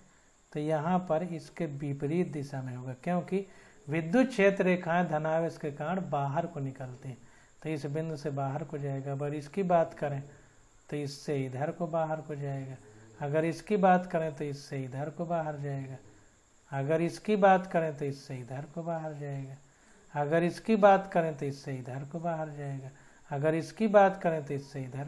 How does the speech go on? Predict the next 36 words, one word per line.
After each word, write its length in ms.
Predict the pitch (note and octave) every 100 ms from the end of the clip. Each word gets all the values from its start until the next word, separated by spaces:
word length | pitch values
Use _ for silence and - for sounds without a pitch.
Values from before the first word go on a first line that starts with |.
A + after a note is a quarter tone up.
| -
को 60 | D#3+
बाहर 340 | E3 D#3 D3+
जाएगा। 420 | C#3+ C#3 C3+ C3+ - - - - - _ F3+
इसी 320 | F#3+ F#3+ A#3+
प्रकार 480 | A3+ G#3+ G3 G3 F#3
सब 360 | - - G3+ F3+
एक 220 | F3+ D#3+
दूसरे 380 | E3 C#3+ D3 C#3
को, 240 | G3+ C4+ C4+ - - - - C#3 C#3 - -
क्योंकि 320 | D#3 D#3 F3+
सब 380 | - F#3 F3+ F3+
क्यू 180 | F3+ E3+
क्यू 280 | F#3+ G#3+ G#3
है 180 | F#3+ F#3 F#3
तो 140 | - C3+
बराबर 440 | C#3 C#3+ D3 F3
विद्युत 300 | F3 D#3+ F3+
क्षेत्र 360 | - F3 F3+ E3+
है 60 |
और 100 | C#3+
एक 200 | D3 C#3+
दूसरे 340 | C#3 C#3 C3+ C3+
के 160 | G3 A#3+ - - - -
विरोध 460 | D3 G3 A#3+ B3 F#3+
में 140 | E3
है, 100 | D3+
तो 160 | D3 C#3+
बराबर 680 | C#3 C#3+ D3+ D#3+ F3 A#3
और 180 | A3+ G#3+
विरोध 400 | F#3 F3+ F#3 F#3
में 140 | E3+ E3
है 60 |
तो 140 | C#3+ D3+
एक 180 | D3
दूसरे 340 | C#3 C3+ C3+ C3
को 220 | - G#3+